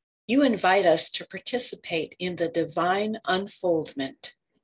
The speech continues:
as we awaken from our long sleep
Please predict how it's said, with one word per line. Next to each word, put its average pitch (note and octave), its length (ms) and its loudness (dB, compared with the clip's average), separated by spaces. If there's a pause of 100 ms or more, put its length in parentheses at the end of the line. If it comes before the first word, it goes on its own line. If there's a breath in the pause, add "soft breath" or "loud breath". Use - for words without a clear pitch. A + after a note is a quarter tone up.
as F3 220 2
we F#3+ 140 4
awaken E3+ 640 2
from E3 260 -8
our D#3 220 0
long F3 480 -2
sleep - 640 -4